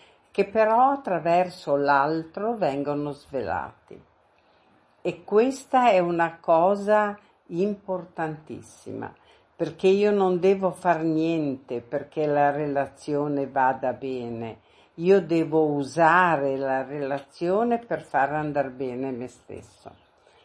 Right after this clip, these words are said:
Poi chiaramente ci sono gli aggiustamenti pratici,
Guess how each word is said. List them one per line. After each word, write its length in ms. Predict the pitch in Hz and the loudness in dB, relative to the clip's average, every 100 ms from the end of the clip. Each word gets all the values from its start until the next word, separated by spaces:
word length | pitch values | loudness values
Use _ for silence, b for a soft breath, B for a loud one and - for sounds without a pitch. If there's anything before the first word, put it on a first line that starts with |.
| b - | b 2
Poi 260 | 180 156 | 4 4
chiaramente 880 | - 151 143 143 156 175 202 202 185 | 2 2 4 2 0 2 0 2 0
ci 180 | - 151 | -2 -10
sono 600 | - 160 151 151 131 - b b b | -4 -2 0 -2 -4 -6 b b b
gli 120 | 143 | 0
aggiustamenti 960 | 160 147 165 156 - 156 160 165 160 151 | 0 2 -2 -2 0 0 2 2 0 -6
pratici, 960 | - 151 160 175 175 143 139 - 135 | -2 2 4 2 -2 -10 -10 -10 -10